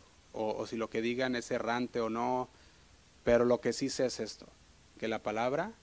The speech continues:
es fiel, que la palabra es verdadera y la palabra no miente,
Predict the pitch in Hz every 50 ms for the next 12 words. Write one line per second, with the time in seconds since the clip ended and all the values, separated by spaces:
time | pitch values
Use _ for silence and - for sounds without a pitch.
0 | - - - - - - - - - - - - - - - - - - - 104
1 | - - - 107 98 90 - - - - - - - - - - - 101 101 101
2 | - - 104 107 120 131 135 127 127 123 117 110 117 120 127 147 185 - - -
3 | - - - - - - - 104 107 107 - - 107 107 110 113 120 127 139 147
4 | 165 196 220 220 - - - - - - - - - - - 120 117 117 117 120
5 | 120 127 131 131 - 147 151 165